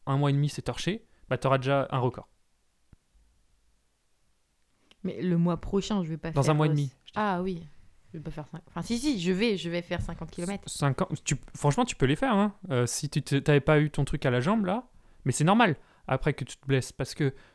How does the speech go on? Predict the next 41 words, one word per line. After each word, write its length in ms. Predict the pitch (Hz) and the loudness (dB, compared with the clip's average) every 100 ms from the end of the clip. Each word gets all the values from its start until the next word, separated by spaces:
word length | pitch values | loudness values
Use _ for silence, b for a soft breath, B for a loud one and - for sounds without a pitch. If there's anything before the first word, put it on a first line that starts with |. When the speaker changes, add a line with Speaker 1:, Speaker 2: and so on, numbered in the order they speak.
| b | b
Speaker 1:
euh, 260 | 135 127 123 | -2 0 0
ton 140 | 135 | 0
corps 160 | 131 151 | 4 4
aussi, 180 | 135 170 | 4 0
il 40 | |
est 40 | 135 | 2
pas 140 | 135 | 4
habitué 340 | 127 117 - 147 | 2 0 0 0
à 80 | |
avoir 220 | 127 120 117 | 2 0 -2
autant 460 | 120 135 131 123 | -2 -2 -2 -2
de 260 | 117 117 117 | -4 -4 -4
machin. 300 | 139 - 196 - | -4 -6 -10 -8
Donc, 160 | 120 | -4
Speaker 2:
Mm. 140 | 208 208 | -2 -2
Speaker 1:
euh, 200 | 123 117 b b | -2 -4 b b
c'est 140 | - 123 | -4 0
normal 240 | 123 147 | 2 2
que 60 | - | 0
t'aies 100 | 123 | -2
des 100 | 117 | -2
petits 200 | - - | -8 -16
couic-, 360 | - - 143 | -16 -10 -4
des 100 | 123 | -4
petits 200 | 120 - | -4 -8
couacs, 340 | - 160 160 139 | -2 -2 0 -4
euh, 180 | 117 113 b b b - | -2 -4 b b b -10
euh, 240 | 107 104 | -8 -6
et 80 | 104 | -10
qu'il 160 | - - | -12 -8
faille 240 | 123 117 | -6 -4
aller, 240 | 113 117 127 | -6 -8 -12
euh, 100 | - | -12
chez 200 | - 120 | -12 -8
l'ostéopathe. 560 | 113 113 - 127 185 135 | -8 -8 -8 -8 -6 -8
Je 60 | |
sais 160 | 117 120 | -6 -8
de 100 | 117 | -10
quoi 120 | - | -14
je 60 | - | -12
parle. 160 | 151 | -14